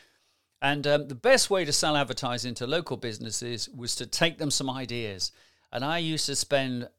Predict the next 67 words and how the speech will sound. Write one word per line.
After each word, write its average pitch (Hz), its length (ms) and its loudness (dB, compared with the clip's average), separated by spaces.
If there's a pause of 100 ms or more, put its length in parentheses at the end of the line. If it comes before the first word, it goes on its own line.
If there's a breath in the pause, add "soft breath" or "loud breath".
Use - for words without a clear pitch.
(140)
hours 196 720 2
in 139 240 -2
this, 131 320 2
uh, 120 320 2
little 165 260 -2
room 143 300 2
we 123 160 -2
had 117 220 -4
with 113 180 -8
these, 123 320 -4
uh, 117 220 2
books 151 400 -2
full 170 200 -2
of 135 80 0
sketches - 680 2
and, 110 240 -6
you 120 60 -8
know, 110 320 -6
bits 123 240 -2
of 135 40 0
artwork. 117 460 2 (420 loud breath)
And 131 140 -4
I'd 139 100 0
be 131 100 -2
going 208 260 2
through 139 220 0
it, - 100 -6
thinking 208 360 -2
of 151 80 -4
my 139 200 -2
customers, 120 760 -2
and 123 160 -8
I'd 113 220 -4
say, - 180 -4
"Oh, 143 200 -2
that 160 160 -2
would 151 100 -2
work 151 240 4
for 135 140 -8
them. 139 200 -4
I 110 120 0
could - 160 -8
create 156 260 0
a 151 40 0
headline 131 440 -2
out 117 140 -4
of 113 100 -4
that." 107 240 0 (520 soft breath)
So 139 240 4
I'd 135 160 0
find 247 280 0
the 185 80 2
illustration, 127 720 0
then 160 160 4
I'd 180 160 0
create 135 220 0
the 127 80 -4
headline, 123 420 -2
then 151 140 0
I'd 160 120 -2
go 135 100 2
and 123 120 -2
see 120 200 -2
them 120 120 -6
and 117 80 -4
say, 120 140 -2
"Hey, 156 260 -2